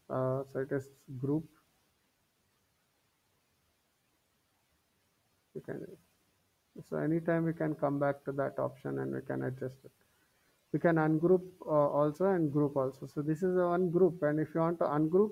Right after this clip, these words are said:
we can go to group option, ungroup. So all the pieces will be separate now. Again, you will be able to adjust that. So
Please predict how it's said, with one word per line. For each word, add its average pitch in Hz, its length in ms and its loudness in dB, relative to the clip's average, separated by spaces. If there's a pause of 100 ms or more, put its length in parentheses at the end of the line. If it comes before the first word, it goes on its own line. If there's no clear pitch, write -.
we 180 80 0
can 165 240 -2
go 165 120 0
to 165 160 -6
group 147 340 -2
option, 165 340 -2 (380)
ungroup. 147 380 -2 (1040)
So 156 80 6
all 156 180 8
the 170 140 4
pieces 165 380 2
will 160 100 2
be 156 180 0
separate 147 500 -2
now. 127 140 -6 (1200)
Again, 156 260 0
you 156 60 0
will 156 100 -2
be 156 120 0
able 143 280 0
to 147 160 0
adjust 135 360 -4
that. - 120 -14 (1800)
So 147 80 -18